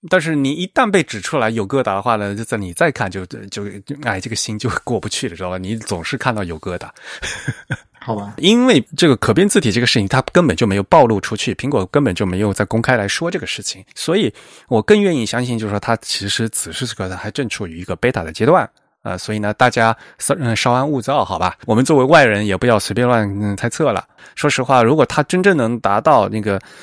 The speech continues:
Speaker 1: 呃，能用的水平，它等到它能公布了，那我们等它公布再说，好吧？而且事实上的确不仅是我们中文字体，就是整个这个可变字体在各种 application 上面都有问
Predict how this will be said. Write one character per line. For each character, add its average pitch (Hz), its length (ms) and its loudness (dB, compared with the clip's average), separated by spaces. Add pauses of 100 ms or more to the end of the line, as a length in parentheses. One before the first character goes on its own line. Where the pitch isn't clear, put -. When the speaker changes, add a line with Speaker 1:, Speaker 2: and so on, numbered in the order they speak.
(120)
Speaker 1:
呃， 110 100 -4
能 104 200 0
用 160 160 2
的 104 120 -2
水 95 120 -8
平， 98 140 -6
它 113 160 -4
等 101 180 -4
到 113 160 0
它 117 220 -4
能 110 560 -2
公 131 180 0
布 139 140 -2
了， 90 160 -6
那 101 140 -2
我 85 40 -4
们 85 120 -6
等 85 260 -8
它 - 140 -12
公 113 160 -8
布 127 100 -8
再 95 140 -10
说， 98 280 -10 (300)
好 - 160 -8
吧？ 92 180 -6 (440)
而 120 100 2
且 113 260 -2 (120)
事 - 200 -2
实 120 140 -4
上 107 240 -2
的 151 220 -8
确 311 280 0 (280)
不 202 120 2
仅 - 320 -8
是 - 160 -2
我 120 140 0
们 87 160 -8
中 135 240 0
文 87 220 -4
字 117 160 -4
体， 87 260 -16
就 143 140 -6
是 135 120 -4
整 90 380 -6
个 226 260 -2
这 104 140 -4
个 92 240 -6
可 - 180 -8
变 110 180 -6
字 104 140 -6
体 92 240 -14
在 143 160 0 (200)
各 226 320 0
种 95 340 -8
application 117 760 -6
上 104 160 -10
面 90 160 -12
都 208 180 4
有 117 120 2
问 82 160 -10